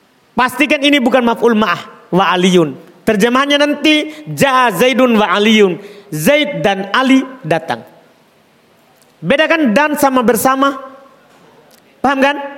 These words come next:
Beda kan? Beda. Dipahami nih? Sama dengan ana bilang begini. Ya, ana contohkan misalnya, ya contohkan saro, saro, saro artinya berjalan.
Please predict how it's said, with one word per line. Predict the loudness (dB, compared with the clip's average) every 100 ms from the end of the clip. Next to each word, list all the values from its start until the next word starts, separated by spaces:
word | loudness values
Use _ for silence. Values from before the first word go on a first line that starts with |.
| -20 -14
Beda | -2 2 2
kan? | 0 -4 -10 -14 -20 -20 -20 _ _ _
Beda. | -2 -2 -2 -6 -10 -20 _ _ _ _ _ -4
Dipahami | 0 0 0 0
nih? | -2 -8 -10 -4
Sama | -2 0
dengan | 0 0
ana | 0
bilang | 0 2 2
begini. | 2 2 0 -2 -6 -20 -20 _ _ _ _ _ _ _ _ -2
Ya, | -2 -2 -6 -16 -8
ana | -4 0 0 -2 -8 -20 -4
contohkan | -2 0 0 0
misalnya, | 0 0 0 0 2 0 -6 -20 -16 -2
ya | -2 0
contohkan | -2 0 0 -2 -6 -12 -20 -20 -20 _ _ _ _ _ -10
saro, | -4 0 2 2 2 2 0 -8 -20 -20 -20 _ _
saro, | -6 -2 0 2 2 2 -2 -10 -20 -20 -20 _
saro | -4 0 0
artinya | 0 2 2
berjalan. | 0 0 0 -2 -6